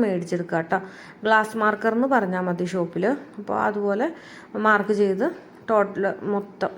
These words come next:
ചുറ്റോട് ചുറ്റും നമുക്ക് മാർക്ക് ചെയ്തെടുക്കുക. അപ്പോൾ ഇതുപോലെ, ഉം, അര ഇഞ്ച് അല്ല ഒരു ഇഞ്ചൊക്കെ താ-, അരികത്തുനിന്ന് താഴ്ത്തി വേണം ഇതുപോലെ മാർക്ക് ചെയ്തെടുക്കാൻ. അപ്പോൾ ഞാൻ ഇത്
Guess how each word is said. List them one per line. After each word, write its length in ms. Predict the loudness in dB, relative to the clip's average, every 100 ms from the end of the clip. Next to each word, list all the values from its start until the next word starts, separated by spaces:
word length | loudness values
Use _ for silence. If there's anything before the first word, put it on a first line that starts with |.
| -8
ചുറ്റോട് 360 | -8 -4 -4 -2
ചുറ്റും 260 | -6 -6 -4
നമുക്ക് 280 | -4 -2 -4 -4 -10 -20 -4 2
മാർക്ക് 260 | 2 4
ചെയ്തെടുക്കുക. 360 | 2 2 0 0 0
അപ്പോൾ 120 | 0
ഇതുപോലെ, 340 | 0 0 2 0 -2 -10 -8
ഉം, 300 | -6 -4 -4 -2
അര 100 | 0 2 2
ഇഞ്ച് 240 | 0 0 2 2
അല്ല 160 | 2 0
ഒരു 80 | 0
ഇഞ്ചൊക്കെ 320 | -4 -4 -4 -4 -6 -20 -20 0
താ-, 240 | 4 4 4
അരികത്തുനിന്ന് 480 | 4 2 0 -2 0 4
താഴ്ത്തി 380 | 4 2 2 4
വേണം 260 | 4 2 -2 -4 -6
ഇതുപോലെ 260 | -2 0 2 2
മാർക്ക് 280 | 0 0 -2
ചെയ്തെടുക്കാൻ. 440 | -2 -2 -2 -2 -4 -10 -20 -20 -12
അപ്പോൾ 160 | -2 0 2
ഞാൻ 100 | 2 2
ഇത് 160 | 4